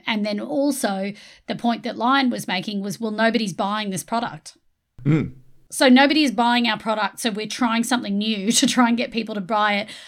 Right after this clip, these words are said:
Speaker 1: rather than canning it all together as this flagship meaningful beer. And, uh, and they were sort of saying, "We're trialling this." So in the Anchor scenario, you know, that's not how it rolled out. But these businesses aren't doing these things,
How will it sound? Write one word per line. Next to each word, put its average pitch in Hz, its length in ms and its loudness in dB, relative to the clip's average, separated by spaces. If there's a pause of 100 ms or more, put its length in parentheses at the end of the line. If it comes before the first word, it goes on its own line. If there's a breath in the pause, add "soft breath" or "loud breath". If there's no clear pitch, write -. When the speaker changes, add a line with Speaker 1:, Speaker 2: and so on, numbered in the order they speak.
(120 loud breath)
Speaker 1:
rather 233 360 6
than 202 220 -2
canning 220 500 -2
it 220 120 -4
all 208 160 4
together 196 460 -4
as 185 140 -6
this - 160 -8
flagship 220 560 -6
meaningful 208 600 -6
beer. 202 540 -6 (500 loud breath)
And, 208 540 0 (140)
uh, 202 400 0
and 208 160 -2
they 214 80 -2
were 214 100 -6
sort - 140 -8
of 190 60 -6
saying, 190 180 -2
"We're 196 120 -2
trialling 202 600 0
this." 208 360 -8 (300 loud breath)
So - 160 -2
in 240 300 2
the 214 120 0
Anchor 269 300 4
scenario, 190 920 -2
you 254 120 -4
know, 180 220 -4
that's - 260 -2
not 214 180 -4
how 202 240 0
it - 100 -2
rolled 196 280 -6
out. 220 380 0 (320 loud breath)
But 220 100 0
these 240 200 4
businesses 254 500 2
aren't 208 240 -4
doing 208 280 -6
these 190 260 0
things, 185 480 -8